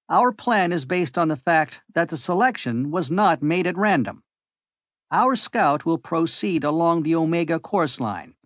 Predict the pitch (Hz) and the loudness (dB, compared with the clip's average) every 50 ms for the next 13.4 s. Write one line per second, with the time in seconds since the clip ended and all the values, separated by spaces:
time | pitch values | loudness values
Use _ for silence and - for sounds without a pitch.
0 | _ _ _ _ - 214 220 220 190 156 208 214 208 196 170 - 135 123 117 113 | _ _ _ _ -2 0 0 0 0 0 2 2 2 2 2 0 -2 -2 0 0
1 | 120 147 - - - - - - 170 165 165 165 165 160 156 147 135 - 156 135 | 0 -2 -4 -8 -12 -10 -4 -2 0 2 2 4 4 4 2 2 0 -4 -4 -2
2 | 160 185 180 147 - - 135 139 135 123 131 151 151 - - 151 139 135 - 185 | 0 0 0 -2 -2 -4 -6 -6 -6 -4 -4 -6 -6 -4 -6 -6 -6 -6 -6 -2
3 | 175 156 143 135 143 160 143 135 135 127 - 139 139 - 156 151 139 143 147 139 | -2 0 0 2 2 2 2 2 0 0 -2 -2 2 2 2 2 2 0 -2 -4
4 | - - 160 196 214 185 143 156 196 175 127 113 123 135 123 151 151 151 - - | -6 -6 -4 -2 -2 -2 -2 -2 0 0 0 0 -2 -2 -2 0 0 0 0 0
5 | 156 156 156 - - - 170 - 208 202 180 143 - 113 - - _ _ _ _ | -2 -2 -2 -2 -4 -6 -2 0 2 2 2 0 -4 -10 -12 -14 _ _ _ _
6 | _ _ _ _ _ _ _ _ _ _ _ _ - 165 214 240 233 254 220 - | _ _ _ _ _ _ _ _ _ _ _ _ 0 2 2 2 2 0 0 2
7 | 233 220 160 123 117 127 131 - 170 165 - 185 180 165 - 220 208 175 175 175 | 4 4 4 2 2 0 -2 -4 -6 -4 -4 -4 -6 -4 -2 -2 0 0 0 -2
8 | - - 175 170 170 175 170 165 165 160 160 156 160 165 156 135 107 95 78 64 | 0 0 2 2 2 2 2 2 4 2 2 2 0 0 0 0 -2 -4 -8 -14
9 | - _ _ _ _ _ _ _ _ _ _ - 170 165 160 156 151 151 151 151 | -20 _ _ _ _ _ _ _ _ _ _ -2 0 0 2 2 2 0 2 2
10 | 151 151 147 - - - 175 - - - 160 156 156 151 147 139 165 160 156 143 | 2 2 0 -2 -6 -6 -6 -4 -4 -2 0 2 2 2 0 2 2 2 2 2
11 | 127 - 156 139 165 165 156 135 - - 143 143 139 - - 180 180 175 - - | 0 -2 -2 0 0 0 0 -2 -2 -2 0 0 0 -2 -4 -6 -6 -6 -8 -8
12 | - - - 165 170 165 151 - 165 147 - - - 185 143 135 135 143 147 151 | -8 -6 -4 -2 -2 -2 -2 -4 -6 -6 -4 -2 0 2 2 4 4 2 2 0
13 | 151 - 196 190 147 110 92 - | 0 0 0 0 0 0 -2 -6